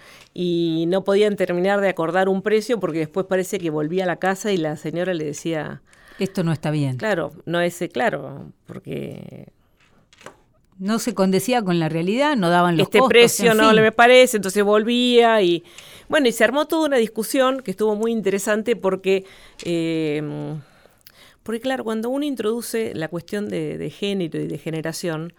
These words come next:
Speaker 1: eh, todo el tiempo parece que, que tuviera que ver con que, no sé, con que es importante que estén, siempre es importante que estén las mujeres. No, es tan importante que estén las mujeres como que estén las varones, como que estén los jóvenes.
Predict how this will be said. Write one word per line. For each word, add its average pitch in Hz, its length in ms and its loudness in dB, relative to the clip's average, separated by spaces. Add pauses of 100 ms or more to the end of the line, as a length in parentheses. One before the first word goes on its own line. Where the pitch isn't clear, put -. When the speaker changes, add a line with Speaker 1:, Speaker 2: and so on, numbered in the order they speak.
(500)
Speaker 1:
eh, 151 540 -4 (120)
todo 240 120 0
el 220 80 -2
tiempo 233 280 -6
parece 185 380 -4
que, - 480 -10 (1000)
que 165 100 -10
tuviera 185 320 -2
que 147 140 -6
ver 175 200 -6
con 143 240 -10
que, 135 160 -14
no 151 80 -10
sé, 120 300 -16 (100)
con - 180 -18
que - 760 -20 (1500)
es - 220 -4
importante 175 640 -2
que 151 80 -8
estén, 175 360 -2
siempre 269 340 2
es - 80 -6
importante 170 420 -2
que 151 80 -2
estén 170 200 -4
las 160 80 -4
mujeres. 202 300 -6
No, 285 120 -2
es 254 220 -2
tan 311 160 0
importante 233 480 0
que 170 60 -4
estén 196 180 -2
las 175 100 -2
mujeres 214 300 2
como 170 200 0
que 160 60 -4
estén 185 120 0
las 202 100 2
varones, 214 300 2
como 170 140 0
que - 20 -4
estén 190 180 2
los 175 120 0
jóvenes. 226 580 2